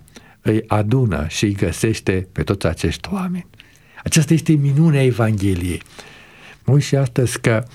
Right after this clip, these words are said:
la orice prezentare a Evangheliei, că este o predică, că este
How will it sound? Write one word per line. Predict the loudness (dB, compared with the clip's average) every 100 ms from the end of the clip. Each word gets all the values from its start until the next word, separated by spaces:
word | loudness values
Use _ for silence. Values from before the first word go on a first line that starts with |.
| -20 -20 -18 -16 -2
la | 2
orice | 2 2 -2
prezentare | 0 0 2 2 2 2 2 2
a | 2
Evangheliei, | 2 2 2 2 0 0 -2 -6 -10 -20 -20 -20 -20 -6
că | 0
este | 0 2 0
o |
predică, | 0 0 2 0 -2 -4 -4 -6
că | -2
este | 0 0 0 0